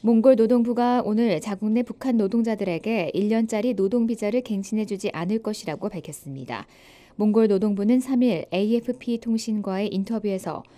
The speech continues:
북한과의 교역을 억제하는 유엔 대북 제재안에 따라 이같이 결정했다고 밝혔습니다.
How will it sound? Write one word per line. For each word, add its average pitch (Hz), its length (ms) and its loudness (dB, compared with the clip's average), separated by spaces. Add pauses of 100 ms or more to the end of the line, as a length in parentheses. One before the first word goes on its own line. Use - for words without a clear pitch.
(300)
북한과의 233 560 2
교역을 226 400 2
억제하는 190 760 -2
유엔 226 320 2
대북 214 360 -6
제재안에 208 380 -2
따라 165 360 -6
이같이 190 440 -6
결정했다고 190 840 -8
밝혔습니다. 143 840 -14